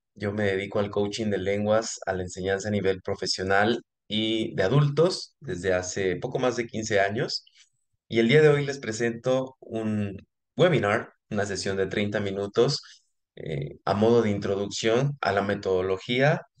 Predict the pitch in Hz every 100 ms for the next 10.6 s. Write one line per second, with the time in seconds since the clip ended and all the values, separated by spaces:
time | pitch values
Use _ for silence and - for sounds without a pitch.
0 | - 98 92 90 101 104 101 95 104 -
1 | 143 143 - - 104 107 120 127 139 135
2 | 143 143 143 - 104 117 110 92 90 -
3 | _ _ _ _ _ _ - 120 190 170
4 | 139 117 110 107 101 101 98 95 101 -
5 | 98 92 90 87 87 87 - 78 85 -
6 | - - _ _ _ _ _ _ _ _
7 | _ _ - 107 107 160 165 139 135 120
8 | 113 95 92 87 - 98 95 95 104 110
9 | 110 101 101 104 104 101 104 - _ _
10 | _ 101 127 143 -